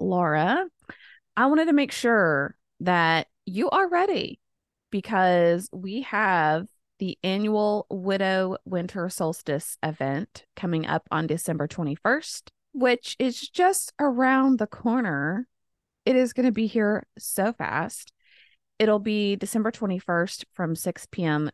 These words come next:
to eight P M. It's one of my most requested events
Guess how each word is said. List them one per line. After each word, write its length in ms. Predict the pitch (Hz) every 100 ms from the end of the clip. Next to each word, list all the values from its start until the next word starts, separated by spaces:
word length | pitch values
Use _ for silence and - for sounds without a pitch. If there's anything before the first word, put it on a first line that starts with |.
| -
to 420 | - 151 143 143 -
eight 220 | 156 -
P 180 | - 165
M. 340 | 139 139 143 160
It's 240 | 170 165 -
one 140 | 165
of 120 | 160
my 360 | 156 147 147 143
most 480 | - 170 165 202 -
requested 680 | 190 - 165 - 156 151 -
events 540 | 160 135 123 - -